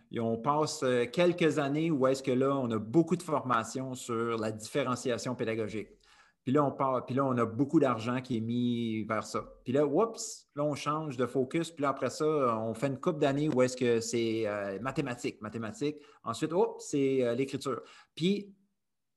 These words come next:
c'est, c'est comme si c'était, euh, one size fits all. Donc, OK, tout le monde, on met de l'argent sur la différenciation. Mais, euh, c'est,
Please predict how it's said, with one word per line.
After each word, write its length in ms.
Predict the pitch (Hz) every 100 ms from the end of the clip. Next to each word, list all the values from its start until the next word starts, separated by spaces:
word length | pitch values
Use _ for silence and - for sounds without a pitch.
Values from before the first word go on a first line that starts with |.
| _ -
c'est, 420 | 123 - 147 151 -
c'est 160 | 143
comme 180 | 139 220
si 160 | - 135
c'était, 560 | 139 127 139 139 147 -
euh, 260 | 113 110
one 300 | 104 113 135
size 360 | 135 139 135 135
fits 240 | - 117
all. 280 | 123 113 - -
Donc, 240 | 110 107 - _ _ _ _ _ _ -
OK, 200 | 156 160
tout 100 | 170
le 60 |
monde, 340 | 165 175 190 170 - _ _ _ _ _ _ -
on 120 | 117
met 120 | 139
de 40 |
l'argent 280 | 139 127 135
sur 120 | 139
la 60 | 123
différenciation. 720 | 113 - 117 113 117 101 -
Mais, 260 | 110 120 110 - - - - 113 113 - -
euh, 180 | 117 117 - - _ _ _ _
c'est, 420 | - - 135